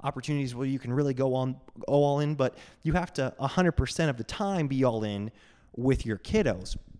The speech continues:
And so after a brief phone conversation with him, I was convicted, and I thought, "Of course, like, I'm, I'm kinda going,"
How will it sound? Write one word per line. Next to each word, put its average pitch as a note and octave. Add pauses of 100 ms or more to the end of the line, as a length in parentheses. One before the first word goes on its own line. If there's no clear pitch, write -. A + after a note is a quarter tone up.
(520)
And C3+
so B2+
after B2
a A#2+
brief B2+
phone B2
conversation A2+
with F2+
him, A#2 (260)
I A#2
was A2+
convicted, A#2
and A2
I A2
thought, B2+
"Of D3+
course, D#3+
like, A#2+ (460)
I'm, C#3 (260)
I'm C3+
kinda G3+
going," C#3+